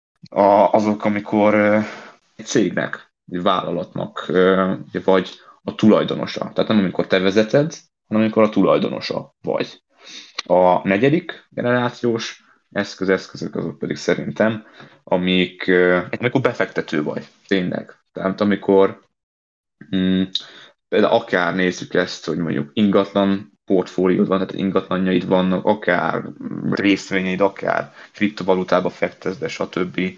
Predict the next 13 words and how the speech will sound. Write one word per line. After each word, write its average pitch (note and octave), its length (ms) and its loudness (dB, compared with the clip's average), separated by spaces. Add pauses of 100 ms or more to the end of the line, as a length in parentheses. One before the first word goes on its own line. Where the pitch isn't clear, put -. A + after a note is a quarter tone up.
(540)
Ö, F#2 320 2
tehát G#2 260 -2
e-, A#2+ 180 2
ez A2+ 140 2
a, F2 340 2 (260)
ez G2+ 200 -2
a F#2 80 2
rész, F2 340 -4
amikor, F#2 560 -2
ö, F#2 440 -2 (180)
tényleg F#2+ 240 0
csak - 300 0
a, F2 200 0